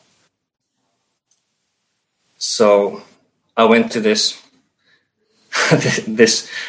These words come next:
depression. I, I couldn't, I couldn't imagine a happy future for me. It was just black. My, my relationship with God collapsed. But that was thankfully at the time when,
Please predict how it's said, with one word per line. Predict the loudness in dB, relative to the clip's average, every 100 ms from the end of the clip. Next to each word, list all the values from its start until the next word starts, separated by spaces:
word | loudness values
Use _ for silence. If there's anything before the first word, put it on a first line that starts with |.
| -14
depression. | -10 -6 -2 0 0 2
I, | 2 2 0
I |
couldn't, | 0 -2 -2 -4 -12 -20 -16 -4
I | 0
couldn't | 2 0 0
imagine | 2 2 2 0 -2 -6 -18 _ _ -4
a | -2
happy | 0 -2 -2 -8 -10 -18 _ _ _ _
future | -4 -2 0 0
for | 0
me. | 0 0 0
It | -2
was | -4 -4
just | -2 -2 -2
black. | -2 -2 -2 -10 _ _ _ _ _ _ _ _ _ _ _ _ _ _ _ _ _ _
My, | 0 2 2 0 -2
my | 2 2 2 -2 -10 _ _ _ _ -8
relationship | 0 2 2 2 -2 -4 -6
with | -8 0
God | 2 2 0 -4 -20 _ _ _ _ _
collapsed. | -2 2 4 2 0 -2 -8 -16 _ _ _ _ _ _ _ _ _ _ -2
But | 0 0 -10 -10 -2
that | 2
was | 2 0
thankfully | -2 0 0 2 2 2
at | 2 2
the | 0
time | 2 2 2
when, | 0